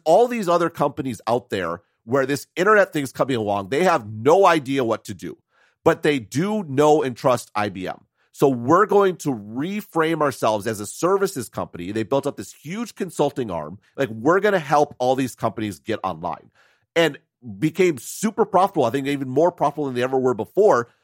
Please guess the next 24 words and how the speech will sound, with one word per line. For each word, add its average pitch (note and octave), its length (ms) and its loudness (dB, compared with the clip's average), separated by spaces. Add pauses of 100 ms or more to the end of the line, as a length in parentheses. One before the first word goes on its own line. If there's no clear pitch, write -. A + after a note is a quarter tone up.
(440)
Now, D3+ 180 6
the D3 120 0
problem G3+ 580 2 (120)
we're B2+ 220 0
seeing F3 540 -4
is C3 340 -4
twenty, D#3+ 340 0
thirty C#3 320 0
years B2+ 260 -2
on, B2+ 340 2 (320)
that E3 280 2
was D#3+ 200 0
nice C#3 340 0
for C3+ 240 -2
that A#2 280 0
era, A2+ 460 0 (400)
but D3+ 140 0
they D3+ 100 0
never G3+ 500 2
actually D3 420 -2
fixed, - 520 -4
like, A#2 180 -4
the A2 100 -6
underlying A2+ 480 -2